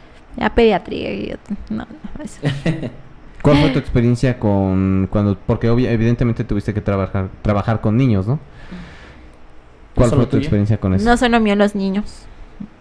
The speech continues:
Speaker 3: ¿Te desesperaban?
Speaker 1: Me desesperan los niños y, este, y pues lloran de todo. No se dejan ni revisar.
Speaker 3: Ajá.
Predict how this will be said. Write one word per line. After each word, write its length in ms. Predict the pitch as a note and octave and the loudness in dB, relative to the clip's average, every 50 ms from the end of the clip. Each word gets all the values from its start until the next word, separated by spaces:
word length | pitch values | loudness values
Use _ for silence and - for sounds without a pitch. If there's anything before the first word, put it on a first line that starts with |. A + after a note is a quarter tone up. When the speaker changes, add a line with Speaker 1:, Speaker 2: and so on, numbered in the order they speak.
| - - - - - - - - - | -20 -20 -20 -20 -20 -20 -20 -2 2
Speaker 3:
¿Te 80 | - | 2
desesperaban? 580 | A2 G2+ G2+ G2+ - - G#2 G2+ G#2 A2 B2 B2 - - - - - - - - - | 4 4 2 2 2 2 2 2 2 2 0 -2 -6 -12 -20 -20 -20 -20 -20 -8 -4
Speaker 1:
Me 140 | G3+ G#3 G#3+ | 0 2 4
desesperan 600 | G#3+ G#3 G3+ - F#3 - - F#3+ F#3+ F#3+ F#3 F#3+ | 2 2 2 0 -4 0 0 2 2 2 2 2
los 180 | F#3 F3+ F3+ - | 0 -4 -4 -6
niños 580 | G3 G3+ G#3 G#3+ A3+ A#3 B3 C4+ C4 - - - | -8 -8 -6 -6 -4 -4 -4 -6 -8 -10 -20 -12
y, 240 | - G3 G3 F#3 F#3 | -8 -6 -4 -2 -2
este, 800 | F3+ F3 F#3 - - - - - F#3 F#3 F#3 F#3 F3+ F3+ - - - - - - - - - - - | -4 -4 -6 -8 -14 -18 -10 -6 -4 -2 -2 -2 -2 -4 -6 -10 -14 -20 -20 -20 -20 -20 -20 -20 -4
y 80 | - G#3+ | -2 -2
pues 180 | - - A3 G3+ | 2 2 2 4
lloran 280 | G3+ G3 G3+ G#3+ A3+ A3 | 4 2 2 0 0 0
de 80 | G3 | -2
todo. 400 | F#3 F#3+ - A#3+ B3+ C4 B3 B3 A#3+ - - - - - - | 0 0 0 0 0 0 -4 -8 -10 -14 -20 -20 -20 -14 -12
No 100 | B3 A#3+ | -12 -6
se 140 | - C#4+ | -4 -2
dejan 300 | C#4 C#4+ C4 C4+ C4 B3 | -2 -2 -2 0 0 4
ni 80 | A#3 A3 | 4 4
revisar. 520 | G#3 G3+ G3 F#3+ F#3 F3+ - A3+ C4 F4 F#4 - - - - - - - - - - - | 4 4 0 0 -2 -2 -4 -4 -4 -4 -8 -14 -20 -20 -20 -20 -20 -20 -20 -20 -6 0
Speaker 3:
Ajá. 260 | G2+ G2+ F#2+ G2 F#2 | 0 4 4 4 4